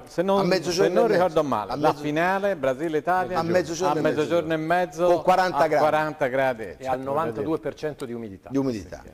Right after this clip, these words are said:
Speaker 2: Perciò, voglio dire, non
Speaker 1: Sì.
Speaker 2: stiamo tranquilli, stiamo
Speaker 3: Quindi,
Speaker 2: sereni.
Speaker 3: per chiave fiorentina, perché vedo già Michel preoccupato di non, di non riuscire ad aver ben presente
Speaker 2: Sì.
Speaker 3: il calendario, la Fiorentina gioca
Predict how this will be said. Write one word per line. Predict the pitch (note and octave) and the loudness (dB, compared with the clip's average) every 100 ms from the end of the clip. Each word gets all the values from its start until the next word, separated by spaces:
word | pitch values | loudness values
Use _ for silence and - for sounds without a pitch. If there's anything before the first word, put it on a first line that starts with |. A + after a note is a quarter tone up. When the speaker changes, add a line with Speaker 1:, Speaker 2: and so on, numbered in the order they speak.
| - | -10
Speaker 2:
Perciò, | A#2 A2+ A#2 | -6 -4 -2
voglio | A2+ A#2+ A2+ | -2 0 -2
dire, | A2 G#2 | -2 -2
non | A#2 B2 A#2 | -2 -2 -4
Speaker 1:
Sì. | F#2+ F2+ | -6 -8
Speaker 2:
stiamo | E2 D3 C3 | 0 2 2
tranquilli, | G#2 C#3 C#3 F3 F3 C3 | -2 -4 -4 -2 -2 0
stiamo | B3+ A#3 D#3+ | -2 -2 -2
Speaker 3:
Quindi, | C3 | -4
Speaker 2:
sereni. | B2+ C3+ A#2 - | -4 -4 -6 -8
Speaker 3:
per | - F#3+ | -2 -2
chiave | - A3+ B3 G3+ | 0 0 0 0
fiorentina, | G#3 G3+ F3 | -2 -2 -2
perché | D3+ D#3+ | -2 -2
vedo | G3 F3 | -2 -2
già | F3+ | -2
Michel | F3 - F#3 F3+ | -2 -4 -4 -4
preoccupato | D#3+ D#3 - - F3+ F3+ | -4 -4 -4 -4 -4 -4
di | C#3+ | -10
non, | C#3+ C#3 B2+ | -12 -14 -10
di | C#3+ | -8
non | D#3 | -8
riuscire | D#3 C3+ F3 E3 | -8 -8 -4 -2
ad | C#3 | -2
aver | C#3 D3+ | -2 -4
ben | C3 D3+ | -4 -4
presente | - C3+ D3 D#3 | -4 -2 -2 -2
Speaker 2:
Sì. | D#3 | -2
Speaker 3:
il | C3+ | -2
calendario, | - C3 B2 G#2 | 0 0 0 0
la | C3+ | 0
Fiorentina | - G3+ G3 B3+ G#3 | 0 -2 0 0 2
gioca | D3+ A2+ - | 2 0 -4